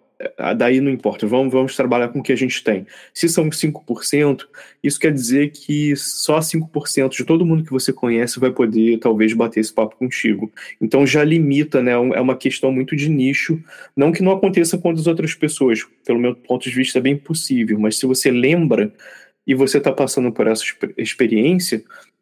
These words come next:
e você vai falar isso com alguém, aí a pessoa pode ficar, né, preocupada, até cabreira e pensar, "Pô, o que essa pessoa tá falando?" Ou se for um ponto de vista religioso, talvez fique com medo. Isso tudo é, é normal, né? Tipo, é difícil pra quem tá passando com isso, como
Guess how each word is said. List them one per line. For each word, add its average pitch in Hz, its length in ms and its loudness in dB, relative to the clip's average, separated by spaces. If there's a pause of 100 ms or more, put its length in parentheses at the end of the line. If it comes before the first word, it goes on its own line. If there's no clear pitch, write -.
e 123 80 0
você 139 240 2
vai 131 100 4
falar 117 320 0
isso 110 160 -4
com 117 140 -4
alguém, 117 380 0
aí 135 160 2
a 139 40 2
pessoa 135 380 -2
pode - 220 0
ficar, 123 500 0
né, 120 140 0
preocupada, 156 840 0
até 131 160 0
cabreira 131 600 0
e - 20 0
pensar, 139 320 -4
"Pô, 135 140 -2
o 131 60 0
que - 120 -8
essa 139 180 -4
pessoa 131 320 -2
tá 120 140 -4
falando?" 175 680 2 (340)
Ou 131 100 0
se 135 280 0
for 123 280 -2
um 123 120 -2
ponto 120 560 2
de 120 100 -2
vista 113 260 -2
religioso, 113 540 0
talvez 107 280 -2
fique - 260 -14
com 139 160 -6
medo. 127 420 0 (300)
Isso 135 260 0
tudo 127 680 0 (120)
é, 113 340 2 (140)
é 120 120 -4
normal, 110 520 0
né? 101 120 -4
Tipo, - 220 -6
é 113 140 2
difícil 135 480 -2
pra - 120 -2
quem 107 160 0
tá 104 120 0
passando 107 420 -2
com 117 180 -4
isso, 120 220 -2
como 110 320 -2